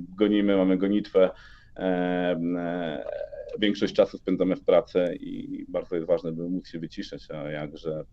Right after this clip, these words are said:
niesamowitym miejscem to jest, są miejsca, gdzie,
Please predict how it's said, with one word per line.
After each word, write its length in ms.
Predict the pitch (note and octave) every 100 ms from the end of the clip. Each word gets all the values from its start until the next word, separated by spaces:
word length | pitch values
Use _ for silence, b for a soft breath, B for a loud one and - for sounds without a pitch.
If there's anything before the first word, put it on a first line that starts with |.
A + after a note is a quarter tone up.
| -
niesamowitym 680 | D#2+ D#2+ - D#2+ D#2+ E2
miejscem 320 | D#2+ D#2+ - D#2
to 140 | E2
jest, 420 | D#2+ - - - -
są 140 | F2
miejsca, 340 | E2 E2 -
gdzie, 300 | D#2+ E2 D#2+